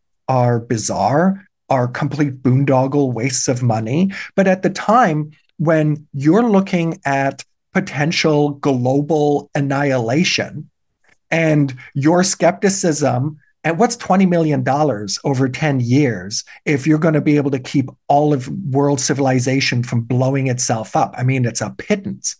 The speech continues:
right? So I think this is part of the fear of the policymakers is, okay, let's not leave any stones unturned. I mean, we're gonna spend a lot more on actual missiles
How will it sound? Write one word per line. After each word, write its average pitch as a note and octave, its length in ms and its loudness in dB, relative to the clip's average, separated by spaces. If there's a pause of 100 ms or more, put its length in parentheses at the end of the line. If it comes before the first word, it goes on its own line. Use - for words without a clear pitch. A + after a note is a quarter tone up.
(160)
right? C3 280 0 (200)
So D#3 380 0 (1000)
I E3 100 -2
think C4+ 300 -2
this A3+ 200 2
is E3 120 0
part A3 500 0
of C#3+ 120 -4
the C#3+ 120 0
fear G3+ 500 0
of D3 240 -4
the C3+ 80 -4
policymakers D3+ 1300 -2 (320)
is, D#3 320 2 (240)
okay, C#3+ 460 0 (180)
let's G3 300 0
not A#3+ 200 2
leave F3 300 0
any E3+ 240 -2
stones D3 460 -2
unturned. B2+ 480 -2
I C3+ 40 -2
mean, E3 180 2
we're F#3 100 2
gonna A#3 200 2
spend E3+ 300 0
a C3 60 0
lot E3+ 320 2
more D3 260 2
on B2+ 140 -4
actual C#3+ 440 -2
missiles E3 720 0